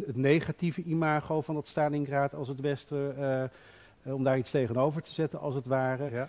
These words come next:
Speaker 1: je ziet het ook in, in dingen als toeristenfoldertjes. Ik noemde die, die kaart die wij hebben gemaakt. Nou, dit, dit, dit is hem. Even een
Speaker 2: Ja, is
Speaker 1: klein,
Speaker 2: mooi, hè?
Speaker 1: klein reclameblokje.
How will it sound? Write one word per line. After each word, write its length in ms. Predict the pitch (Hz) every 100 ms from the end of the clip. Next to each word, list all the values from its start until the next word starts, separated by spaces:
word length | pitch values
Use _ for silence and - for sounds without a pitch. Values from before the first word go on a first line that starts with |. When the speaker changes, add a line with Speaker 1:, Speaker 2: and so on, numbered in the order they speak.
| -
Speaker 1:
je 120 | 147
ziet 180 | 170 180
het 140 | 160
ook 200 | 170 175
in, 260 | 160 156 151
in 240 | 147 151
dingen 240 | 151 151 147
als 200 | 151 -
toeristenfoldertjes. 1040 | 151 147 175 - 156 143 123 113 110 101
Ik 80 | 113
noemde 220 | 156 156
die, 160 | 143 151
die 100 | 139
kaart 320 | - 156 160 -
die 100 | 139
wij 180 | 135
hebben 180 | 131 117
gemaakt. 400 | - 123 120 131
Nou, 140 | 123 117 117
dit, 220 | 131 120
dit, 140 | 139
dit 180 | 123 123 -
is 180 | 151
hem. 240 | 135 156 151
Even 280 | 123 117 113
een 120 | 117 110
Speaker 2:
Ja, 80 |
is 60 | 104
Speaker 1:
klein, 160 | 127 131
Speaker 2:
mooi, 140 | 131
hè? 60 | 127
Speaker 1:
klein 220 | 131 123
reclameblokje. 880 | 104 135 139 139 143 143 - 190